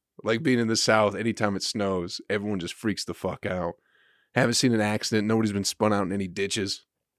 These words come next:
It's just like, people know how to drive in the snow up here. But as soon as you get in the South, it, if it snows just a little bit, people freak the fuck out, man.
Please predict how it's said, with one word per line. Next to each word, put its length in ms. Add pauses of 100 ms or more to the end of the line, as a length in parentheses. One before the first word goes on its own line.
(160)
It's 160
just 220
like, 300 (920)
people 220
know 80
how 60
to 80
drive 280
in 80
the 60
snow 480 (560)
up 200
here. 200
But 140
as 80
soon 160
as 100
you 60
get 80
in 80
the 60
South, 520
it, 180
if 200
it 140
snows 420
just 320
a 80
little 300
bit, 180
people 340
freak 380
the 160
fuck 580
out, 400
man. 420